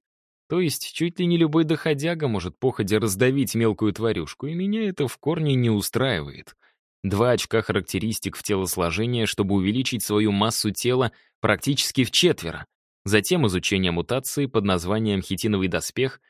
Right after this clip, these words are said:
стоимостью три очка и ещё пять на её усиление.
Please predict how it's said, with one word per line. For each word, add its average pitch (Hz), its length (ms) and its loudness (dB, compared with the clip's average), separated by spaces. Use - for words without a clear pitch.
стоимостью 117 640 0
три 110 180 4
очка 110 460 0
и 110 80 2
ещё 110 320 2
пять 147 280 -2
на 101 100 2
её 85 320 0
усиление. 101 640 -6